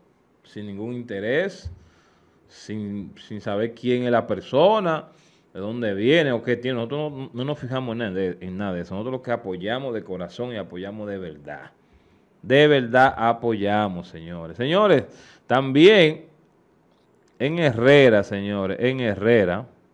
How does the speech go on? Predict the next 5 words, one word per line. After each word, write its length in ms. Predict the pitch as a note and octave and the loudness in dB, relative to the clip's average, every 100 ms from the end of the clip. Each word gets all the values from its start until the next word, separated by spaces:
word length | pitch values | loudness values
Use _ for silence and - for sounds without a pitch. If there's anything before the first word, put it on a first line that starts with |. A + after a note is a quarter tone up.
| _ _ _ _ _ _ _ | _ _ _ _ _ _ _
en 200 | - B2+ | -4 0
Herrera, 640 | D3 A#2+ G#2 A2+ F#2+ F2+ B2+ - _ _ _ _ _ _ _ _ _ _ _ _ _ _ _ | 2 2 4 4 2 -2 -6 -16 _ _ _ _ _ _ _ _ _ _ _ _ _ _ _
en 280 | - A2 C#3+ | -4 -2 0
Herrera, 520 | C#3+ A#2+ G#2+ A2+ G2 | 2 4 6 6 6
señores, 1000 | F2+ G2 F#2 F2 E2 F#2+ - - - - | 2 -2 -2 -4 -4 -6 -8 -16 -20 -20